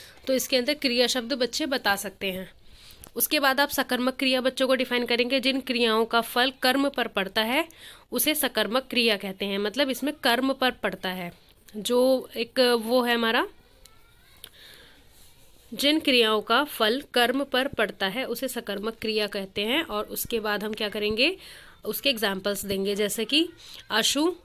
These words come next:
लूडो खेल रहा है, नंदिनी खाना खिला रही है, मोहन ट्यूशन जा रहा है। तो इस तरीके से आप यहाँ पर बच्चों को क्या बताएंगे? डेफिनेशंस बताएंगे। छात्र ध्यानपूर्वक सुनेंगे, और आप उसके बाद जो भी ब्लैकबोर्ड पर आपने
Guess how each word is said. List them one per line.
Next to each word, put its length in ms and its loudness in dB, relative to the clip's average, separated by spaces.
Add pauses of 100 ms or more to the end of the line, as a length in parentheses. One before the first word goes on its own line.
लूडो 280 0
खेल 260 0
रहा 220 2
है, 180 0
नंदिनी 360 0
खाना 400 -2
खिला 340 2
रही 200 2
है, 160 0
मोहन 460 0 (320)
ट्यूशन 340 0
जा 200 2
रहा 120 -2
है। 160 -6
तो 140 -4
इस 140 -4
तरीके 340 -2
से 140 -2
आप 180 0
यहाँ 240 -6
पर 120 2
बच्चों 340 -4
को 120 -4
क्या 200 0
बताएंगे? 440 0
डेफिनेशंस 720 0
बताएंगे। 520 -2 (400)
छात्र 360 0
ध्यानपूर्वक 680 -2
सुनेंगे, 500 0 (420)
और 140 0
आप 300 0
उसके 260 -2
बाद 200 2
जो 160 2
भी 100 -2
ब्लैकबोर्ड 460 2
पर 180 -2
आपने 440 2